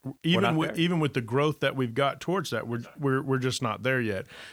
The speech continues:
Speaker 1: So we're trying to create reasons for them to come other than that. You know, I met yesterday with a, with a property owner that, that, but, but at the end of the day, what it comes down to is they look at things s-, like, just like you said, it's statistics for them. And so my job is to try to convince them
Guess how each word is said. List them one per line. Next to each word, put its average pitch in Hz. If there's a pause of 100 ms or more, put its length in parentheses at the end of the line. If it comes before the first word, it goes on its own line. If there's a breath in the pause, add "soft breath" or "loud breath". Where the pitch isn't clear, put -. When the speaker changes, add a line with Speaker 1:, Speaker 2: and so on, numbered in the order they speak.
Speaker 1:
So 156
we're 147
trying 165
to 135
create 143
reasons 139
for 143
them 131
to 123
come 123
other 123
than 165
that. 185
You 117
know, 113
I 113
met 117
yesterday 113
with 110
a, 101 (100)
with 113
a 104
property 113
owner 120
that, 104
that, 101 (140)
but, 117 (360 loud breath)
but 127
at 123
the 135
end 170
of 151
the 139
day, 170
what 127
it 120
comes 120
down 151
to 113
is 107
they 123
look 139
at 120
things 117
s-, -
like, 110
just 117
like 113
you 117
said, 95
it's 85
statistics 98
for -
them. 95 (400 loud breath)
And 110
so 104
my 117
job 117
is 98
to -
try 107
to 98
convince 110
them 107